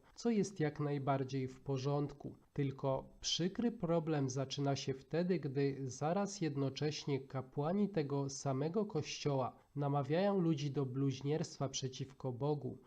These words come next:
poprzez rozpowszechnianie fałszywej informacji o tym, że na przykład właśnie niedziela jest dniem świętym wyznaczonym przez Boga,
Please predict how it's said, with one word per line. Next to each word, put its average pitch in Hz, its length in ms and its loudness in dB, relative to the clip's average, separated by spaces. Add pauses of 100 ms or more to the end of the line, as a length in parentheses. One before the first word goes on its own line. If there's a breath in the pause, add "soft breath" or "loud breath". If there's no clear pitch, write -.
(280 loud breath)
poprzez 135 480 -2
rozpowszechnianie 147 1200 -2
fałszywej 185 720 0
informacji 143 760 0
o 139 80 4
tym, 139 260 2
że 127 180 0
na 131 140 0
przykład 160 540 0
właśnie 131 540 -4 (400 loud breath)
niedziela 147 520 2
jest 131 380 0
dniem 135 220 0
świętym 139 840 -2
wyznaczonym 139 840 0
przez 127 340 0
Boga, 139 440 -2